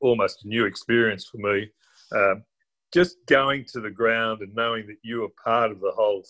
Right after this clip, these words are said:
thing was, uh, just an amazing buzz of energy. But for me, I didn't respect, oh no, I did. I didn't know as much to suspect that, you know, this doesn't come around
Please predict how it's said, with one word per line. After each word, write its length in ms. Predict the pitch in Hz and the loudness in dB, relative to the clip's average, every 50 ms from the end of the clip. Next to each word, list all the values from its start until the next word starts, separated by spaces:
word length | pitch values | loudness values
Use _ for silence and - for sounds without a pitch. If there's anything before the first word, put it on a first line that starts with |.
| _ | _
thing 300 | - 113 104 98 101 95 _ _ _ _ _ _ _ _ _ _ | -8 -6 -6 -8 -10 -16 _ _ _ _ _ _ _ _ _ _
was, 360 | - - 104 98 - - - | -8 -6 -6 -6 -8 -6 -2
uh, 460 | - 104 101 98 98 98 98 101 98 98 - _ _ _ _ _ _ _ _ _ _ - | 2 2 4 4 4 4 4 2 2 0 -4 _ _ _ _ _ _ _ _ _ _ -10
just 220 | - 147 - - | -10 -10 -6 -6
an 120 | 123 113 | -4 -4
amazing 840 | 110 107 110 120 123 127 131 131 123 113 107 110 107 104 104 104 98 - _ _ _ _ _ - | -4 -4 0 0 2 2 2 2 0 -4 -6 -10 -10 -10 -12 -14 -18 -20 _ _ _ _ _ 2
buzz 300 | 131 123 120 117 - 113 | 4 4 4 2 0 -2
of 100 | 104 117 | -6 -6
energy. 480 | 120 120 120 117 101 - - 95 92 _ _ _ _ _ _ _ _ _ _ - | -6 -6 -6 -8 -12 -14 -16 -20 -20 _ _ _ _ _ _ _ _ _ _ 0
But 240 | - 143 110 - _ _ _ _ _ _ _ | 0 0 0 0 _ _ _ _ _ _ _
for 100 | - 143 | -10 -10
me, 520 | 123 123 135 151 156 156 156 147 143 147 - _ _ _ _ _ _ _ _ _ _ _ _ _ - | -10 -6 -2 0 2 2 2 0 -4 -6 -10 _ _ _ _ _ _ _ _ _ _ _ _ _ -4
I 180 | 131 123 123 123 - - | -2 -2 -2 -4 -6 -4
didn't 380 | 156 165 180 175 175 160 - - _ | -2 -2 -2 -2 -6 -12 -14 -18 _
respect, 680 | - 135 131 127 - - - - - 143 139 - - - - - | -10 -8 -8 -8 -8 -10 -4 0 2 2 2 2 -2 -6 0 2
oh 180 | 180 233 220 | 4 4 4
no, 220 | 233 233 226 196 175 | 4 4 2 2 2
I 20 | |
did. 260 | 160 - 185 131 - - _ _ _ _ _ | 2 0 -2 -2 -2 -4 _ _ _ _ _
I 80 | - 143 | -6 -4
didn't 280 | 135 190 202 - - _ - 151 131 | -4 -4 -4 -6 -8 _ -20 -20 -16
know 480 | 131 139 147 156 170 170 165 165 147 135 | -6 -2 0 2 4 6 6 6 4 2
as 160 | 117 113 110 | 0 -2 -4
much 340 | 127 127 131 - - - - _ _ _ _ _ _ _ _ _ _ - | -4 -4 -4 -6 -10 -20 -20 _ _ _ _ _ _ _ _ _ _ -6
to 260 | - 131 123 123 117 | -4 -4 -2 -4 -6
suspect 680 | 113 - - 131 123 - - - 143 139 135 - _ | -10 -10 -8 -8 -10 -8 -4 0 0 0 0 0 _
that, 120 | - 117 113 - | -10 -10 -6 -4
you 100 | 120 120 | 0 2
know, 160 | 113 110 113 110 _ _ _ _ _ _ _ | 2 2 2 0 _ _ _ _ _ _ _
this 200 | 151 151 147 - | 0 0 0 2
doesn't 320 | - 143 139 120 120 113 | 4 4 4 2 0 -4
come 200 | - 135 123 117 | -4 -4 -2 -2
around 380 | 117 113 117 117 113 113 110 | 0 0 0 0 -2 -2 -6